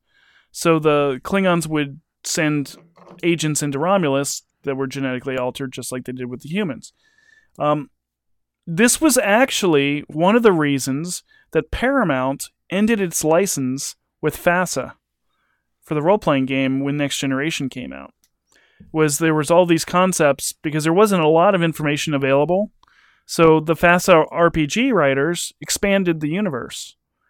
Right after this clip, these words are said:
and Paramount said, "Yeah, we don't really like this. We're yanking your license." But for twenty years, all of the source of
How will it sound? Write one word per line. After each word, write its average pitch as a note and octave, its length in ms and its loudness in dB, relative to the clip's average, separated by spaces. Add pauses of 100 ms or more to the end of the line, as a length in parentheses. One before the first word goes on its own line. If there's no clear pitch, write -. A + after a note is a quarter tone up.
(280)
and D3 220 -2
Paramount E3 480 2
said, C#3+ 520 2 (120)
"Yeah, G3+ 320 -2
we F#3+ 100 0
don't E3+ 140 0
really D3+ 180 2
like C#3+ 260 0
this. D3+ 220 -4
We're C#3+ 100 -6
yanking C3 380 -4
your A#2+ 120 -8
license." A#2+ 560 -12 (1120)
But E3+ 120 -2 (480)
for E3+ 440 2 (340)
twenty G3+ 400 0
years, D#3 800 -4 (1800)
all G#3 240 8
of G#3 80 2
the F#3+ 80 4
source F#3+ 360 2
of C#3 220 -2